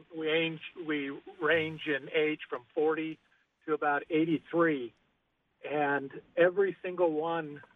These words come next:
of those, uh, guys that, uh, meet for breakfast listen to, uh, Dave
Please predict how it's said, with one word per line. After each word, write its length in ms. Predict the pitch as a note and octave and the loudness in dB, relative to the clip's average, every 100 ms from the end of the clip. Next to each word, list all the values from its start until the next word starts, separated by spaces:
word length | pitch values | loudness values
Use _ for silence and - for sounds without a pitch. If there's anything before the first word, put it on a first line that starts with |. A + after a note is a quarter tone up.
| - | -6
of 220 | D#3+ D3+ | -2 2
those, 220 | D#3 D3 - G#3 | 2 2 -2 -4
uh, 160 | C#3+ - | -2 -2
guys 320 | E3 D#3 D3 C3+ _ | 2 4 4 0 _
that, 180 | D3+ C#3 - | 0 0 0
uh, 220 | D3 C#3+ D3 - G3 _ | -2 -4 -8 -20 -20 _
meet 300 | F3 F#3+ D#3+ - _ | -2 0 0 -4 _
for 80 | D3 | 0
breakfast 520 | E3 E3 - D3 C3 _ _ _ _ _ _ _ | 2 0 0 -4 -4 _ _ _ _ _ _ _
listen 440 | D#3 E3 E3 D#3+ D#3+ D#3+ | 0 0 0 -6 -6 -2
to, 300 | D#3+ D3+ D3+ | 0 0 0
uh, 140 | C3+ - | -2 0
Dave 400 | D3 D3+ D3+ | 0 2 0